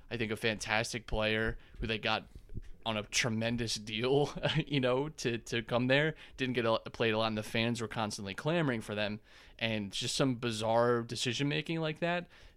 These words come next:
Um, I feel like we've s-, had similar questions about, uh, guys like Shake, right? You know, like, we've, we've had concerns about Brett's decision-making when it comes to why is X Y Z player not playing or, or getting minutes.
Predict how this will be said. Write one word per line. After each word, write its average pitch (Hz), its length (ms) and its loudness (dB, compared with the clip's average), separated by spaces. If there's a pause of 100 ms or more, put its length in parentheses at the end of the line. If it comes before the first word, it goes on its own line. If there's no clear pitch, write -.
Um, 92 360 -4 (300)
I 113 60 -10
feel 139 180 2
like 123 120 -2
we've 117 220 -2
s-, - 260 -6
had 110 240 -2
similar 127 400 0
questions 139 540 0
about, 101 380 -2 (380)
uh, 98 240 -4
guys 107 300 -2
like 104 180 -2
Shake, 123 420 2
right? 117 400 2
You 123 140 -2
know, 113 120 2
like, 110 280 -2 (520)
we've, 143 240 -2
we've 147 220 0
had 147 300 4
concerns 120 440 2
about 107 360 0
Brett's 113 340 0
decision-making 151 720 -2
when 143 80 -2
it 143 80 -4
comes 147 280 0
to 123 60 -2
why 104 260 2
is - 240 -2 (380)
X 113 220 2
Y 104 160 4
Z 104 220 -2
player 104 340 4
not 98 240 -2
playing 101 400 0
or, 87 160 -4
or 98 60 -4
getting 101 320 -2
minutes. 127 420 2